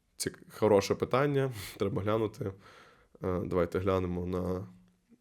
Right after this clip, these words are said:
е, CoinGecko. Чи взагалі є де її захеджувати? Може бути ще тако-,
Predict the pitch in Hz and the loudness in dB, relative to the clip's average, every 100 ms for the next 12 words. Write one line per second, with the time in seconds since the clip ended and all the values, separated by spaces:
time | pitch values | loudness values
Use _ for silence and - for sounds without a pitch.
0 | _ _ - - - 92 92 - 92 92 | _ _ -20 -16 -10 -6 -6 2 2 2
1 | 92 123 139 113 110 - _ _ _ _ | 2 0 0 -4 -4 -14 _ _ _ _
2 | _ _ _ _ _ _ - 92 92 95 | _ _ _ _ _ _ -8 -4 -2 0
3 | 95 95 90 92 90 90 90 90 95 104 | 2 4 4 2 0 -4 -4 -4 2 2
4 | 123 104 - _ _ - - _ _ _ | 0 -6 -10 _ _ -20 -20 _ _ _
5 | _ - 98 98 104 98 95 - 107 110 | _ 0 2 2 0 0 -2 2 4 4
6 | - | 2